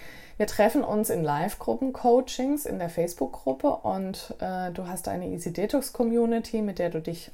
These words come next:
austauschen kannst und ein Jahr Zugriff auf alle Videos beziehungsweise Module. Ja, das sind so die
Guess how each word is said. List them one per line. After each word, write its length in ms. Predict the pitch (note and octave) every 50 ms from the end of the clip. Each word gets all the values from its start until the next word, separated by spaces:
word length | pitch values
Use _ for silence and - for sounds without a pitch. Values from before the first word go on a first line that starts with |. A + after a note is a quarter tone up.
| -
austauschen 640 | - F#3+ G#3+ - - - A#3+ A3+ G#3+ G#3 - - G3+
kannst 480 | - - F#3 F3+ F3+ F3 F3 - - - - - - - - - - - - -
und 260 | - F#3+ G3 - - - -
ein 260 | D3+ D#3 F3+ F#3+ G3
Jahr 220 | G3 F#3+ F3+ F3+
Zugriff 500 | F3 - G3 F#3 E3+ - - E3+ E3+ E3+ - -
auf 160 | E3 - -
alle 340 | - D#3 D#3+ D#3+ D#3+ E3 E3 - - -
Videos 720 | D#3 D3+ D3+ F#3+ F#3+ F3 F3 E3+ E3 D#3+ D#3+ D#3+ E3 -
beziehungsweise 680 | - D#3+ - - D#3 D#3 D3+ D#3 - F3 D#3 D3+ - G3
Module. 600 | G3+ G#3+ A3+ - F#3+ E3 D3+ D#3 D3+ C#3 C3 - - - - - - - - - - - - - - - - - - - - - - - - - -
Ja, 220 | - F#3+ D#3+ D#3+
das 180 | D#3+ E3 E3 -
sind 180 | A#3+ A#3 A#3 A#3
so 140 | A3 F#3
die 440 | F3 E3+ F#3 F#3 F3+ F3 E3+ F3 E3